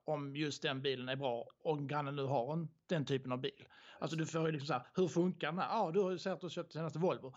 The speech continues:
Hur är den egentligen?" "Jo, den är skitbra" och så vidare. Och så går man ju på det. Och det är det jag menar, att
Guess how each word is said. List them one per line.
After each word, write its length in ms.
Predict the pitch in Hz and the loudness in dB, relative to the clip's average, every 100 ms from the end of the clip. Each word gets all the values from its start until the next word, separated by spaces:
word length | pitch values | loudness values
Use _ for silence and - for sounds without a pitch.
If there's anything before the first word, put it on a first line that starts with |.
| - | 2
Hur 200 | 220 202 | 4 4
är 40 | |
den 180 | 202 131 | 2 -2
egentligen?" 420 | 131 131 - - - | -8 -10 -12 -14 -6
"Jo, 200 | 190 226 - | -2 0 -2
den 180 | - 240 | 0 2
är 40 | 208 | 2
skitbra" 340 | 226 226 208 | 2 0 -2
och 80 | 165 | 0
så 60 | |
vidare. 300 | 165 180 139 147 | 2 2 2 2
Och 100 | 156 | 0
så 80 | |
går 220 | 151 180 156 | 2 4 4
man 140 | 156 | 2
ju 60 | 156 | 0
på 120 | 190 | 0
det. 260 | - 151 - - - - | 0 -2 -10 -20 -20 -6
Och 80 | 170 | 0
det 60 | |
är 40 | 170 | 4
det 80 | 175 | 4
jag 140 | 180 | 4
menar, 440 | 170 170 156 139 | 2 2 2 0
att 200 | 139 - | -2 -4